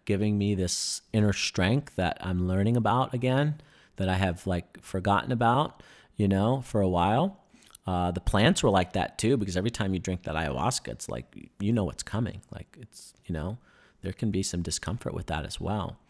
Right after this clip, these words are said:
So it was really like this revisiting stuff that I had learned. It was just like another tool, and I liked it. And it was fast, and it was easy, and that's what I liked about it. It was easy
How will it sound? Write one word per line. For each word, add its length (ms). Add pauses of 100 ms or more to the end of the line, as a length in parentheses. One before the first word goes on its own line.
(280)
So 260
it 80
was 160
really 260
like 260
this 420 (380)
revisiting 800
stuff 300
that 120
I 60
had 200
learned. 240
It 40
was 100
just 180
like 140
another 320
tool, 600
and 140
I 20
liked 320
it. 220 (200)
And 80
it 40
was 120
fast, 440
and 60
it 20
was 220
easy, 340
and 80
that's 180
what 60
I 60
liked 240
about 160
it. 20
It 40
was 180
easy 500